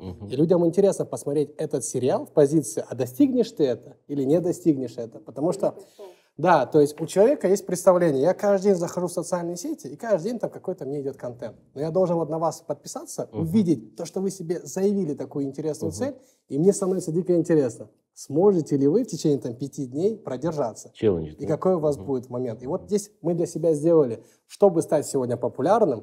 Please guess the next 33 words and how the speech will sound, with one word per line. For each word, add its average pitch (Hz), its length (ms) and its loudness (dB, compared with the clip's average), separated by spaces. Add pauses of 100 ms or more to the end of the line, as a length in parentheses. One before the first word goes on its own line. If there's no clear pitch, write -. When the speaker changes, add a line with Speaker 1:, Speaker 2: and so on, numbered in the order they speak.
Speaker 2:
ты 160 100 2
можешь 185 280 6
делать 175 260 0
контент, 160 480 0
идти 147 260 -8
в 123 80 -6
долгую, 117 500 -8 (300)
Speaker 1:
Мгм. 87 160 -14
Speaker 2:
но 127 80 -8
ты 202 140 6
можешь 214 240 4
сегодня 165 300 0
делать 165 280 0
инфоповоды 143 500 -2
сам. 110 360 -10
Это 160 200 -8
вызовы 120 400 -4
себе 175 200 -6
бросать. 175 380 -10 (400)
Это - 180 -4
еще 180 260 4
интереснее 185 560 0
с - 40 -10
точки 139 260 -6
зрения, 185 320 2
ты 165 100 -2
сам 156 300 0
развиваешься, 135 720 0
ты 160 100 -10
сам 170 220 -2
показываешь 151 500 -6
настоящие 143 720 -8
эмоции. 123 400 -6